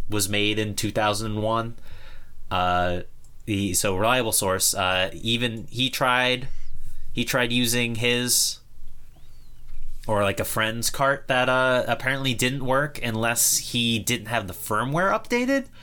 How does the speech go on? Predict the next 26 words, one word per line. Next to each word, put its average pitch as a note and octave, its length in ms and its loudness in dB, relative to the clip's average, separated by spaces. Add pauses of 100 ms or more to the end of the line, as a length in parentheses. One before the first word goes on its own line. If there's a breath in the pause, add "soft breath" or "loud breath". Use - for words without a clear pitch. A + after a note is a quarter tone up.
(180 loud breath)
So - 160 0
this C#3 140 2
caused C#3+ 320 2
even C3+ 220 0
more B2 200 2
confusion. E3 680 0
So C#3 180 2
everyone F#3 280 2
was F#3 120 0
just D#3 120 2
wondering C3 280 0
what A#2 120 -2
the A#2+ 60 -2
fuck - 220 -2
was G#2 120 -4
happening. - 520 -2 (480 loud breath)
And, A#2+ 240 0
uh, A#2 180 4
I A#2 80 4
believe E3+ 300 2
it - 20 6
was C#3 180 2
Luigi A#2 560 2
Blood G2 400 2
on F#2 180 0
Twitter, F#2 520 2